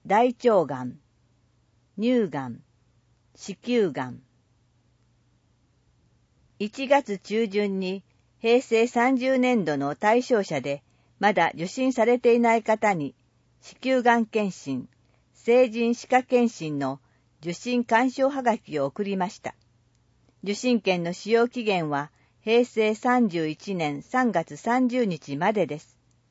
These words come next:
三月は混み合いますので、早めに受診しましょう。受診勧奨はがきの対象者。子宮がん検診。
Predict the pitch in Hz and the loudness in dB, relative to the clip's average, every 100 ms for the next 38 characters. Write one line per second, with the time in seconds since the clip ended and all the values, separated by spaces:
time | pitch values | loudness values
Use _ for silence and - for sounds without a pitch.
0 | _ _ _ _ _ 294 285 220 - 170 | _ _ _ _ _ -2 2 2 0 -2
1 | 170 202 233 247 240 233 240 170 147 151 | 0 0 2 2 4 0 -2 -6 -4 -4
2 | 160 _ _ 185 214 240 233 226 220 156 | -8 _ _ 2 4 6 4 0 -2 -6
3 | 180 - 220 226 202 202 220 - 202 151 | -8 -4 -4 -4 -4 -4 -4 -2 -2 -2
4 | - _ _ _ _ _ _ _ _ _ | -6 _ _ _ _ _ _ _ _ _
5 | _ _ _ _ _ _ _ _ _ _ | _ _ _ _ _ _ _ _ _ _
6 | 180 202 - 254 254 - 240 262 - 247 | -8 -8 -4 -2 -2 0 0 0 2 2
7 | 254 247 240 208 - 156 143 139 _ _ | 2 -2 -2 -4 -4 -8 -6 -8 _ _
8 | 180 220 247 240 180 175 131 - _ _ | 0 0 0 0 -2 -2 -12 -12 _ _
9 | _ _ _ _ _ _ _ _ _ _ | _ _ _ _ _ _ _ _ _ _
10 | - 202 - 285 262 262 240 - 226 196 | -12 -12 -4 -2 2 2 2 0 -2 -2
11 | - 139 | -8 -8